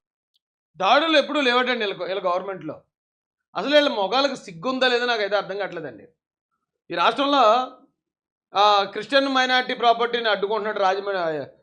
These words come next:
ఇది కబ్జా చేయడానికి ట్రై చేస్తున్నారు వీళ్ళని. నేను మాట్లాడినందుకు నా మీదకి రెండు వందల మందిని పంపించి దాడి చేయించిన వ్యక్తి ఇతను. అలాంటిది ఈ రాష్ట్రంలో దాడులు ఎప్పుడు లేవని పత్తిత్తి కబుర్లు చెప్తున్నారు వీళ్ళు. దాంతోపాటు "మా గవర్నమెంట్ వస్తే మళ్ళీ మీ మీద దాడులు చేస్తామని"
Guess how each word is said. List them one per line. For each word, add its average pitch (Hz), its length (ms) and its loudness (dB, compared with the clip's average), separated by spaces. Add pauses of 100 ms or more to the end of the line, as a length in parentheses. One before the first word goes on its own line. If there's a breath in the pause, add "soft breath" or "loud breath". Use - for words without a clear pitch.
(160)
ఇది 196 200 2
కబ్జా 190 300 -2
చేయడానికి 254 260 0
ట్రై 220 180 -2
చేస్తున్నారు 220 300 -2
వీళ్ళని. 202 380 -4 (800)
నేను 269 180 2
మాట్లాడినందుకు 262 1040 2 (360)
నా 202 160 2
మీదకి 285 360 0
రెండు 254 200 0
వందల 254 160 -4
మందిని 262 280 -2
పంపించి 285 300 0
దాడి 240 240 4
చేయించిన 254 280 -6
వ్యక్తి 196 240 -6
ఇతను. - 260 -12 (760)
అలాంటిది 294 420 4
ఈ 294 40 4
రాష్ట్రంలో 269 400 4
దాడులు 247 340 6
ఎప్పుడు 285 200 -2
లేవని 285 200 2
పత్తిత్తి 277 460 -8
కబుర్లు 285 280 -4
చెప్తున్నారు 233 340 -4
వీళ్ళు. 147 220 -8 (1120)
దాంతోపాటు 294 640 4
"మా 226 200 2
గవర్నమెంట్ 294 480 6
వస్తే 311 160 0
మళ్ళీ 294 220 2
మీ 277 120 -2
మీద 269 160 2
దాడులు 269 460 4
చేస్తామని" 277 520 0